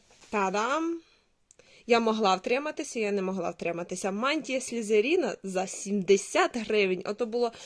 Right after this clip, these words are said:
в людини штани по сорок гривень з базара. У мене мантія Слізеріна за сімдесят гривень. Я не могла втриматися. Тут навіть є такий карманчик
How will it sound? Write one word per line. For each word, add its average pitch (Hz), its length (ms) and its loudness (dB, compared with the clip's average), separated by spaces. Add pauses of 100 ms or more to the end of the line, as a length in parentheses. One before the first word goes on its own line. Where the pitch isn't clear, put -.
(160)
в 220 40 -2
людини 233 360 4
штани 247 360 0
по - 140 -6
сорок 196 300 0
гривень 180 420 0
з 185 60 -12
базара. 180 500 -4 (380)
У 208 40 -2
мене 269 280 0
мантія 233 400 -2
Слізеріна 190 640 -2
за 170 120 -10
сімдесят 175 600 -8
гривень. 175 440 -8 (1120)
Я 453 100 4
не 403 100 8
могла 214 240 0
втриматися. 208 600 -4
Тут 247 160 -6
навіть 247 320 -4
є 233 160 -2
такий 220 320 -8
карманчик 220 760 -4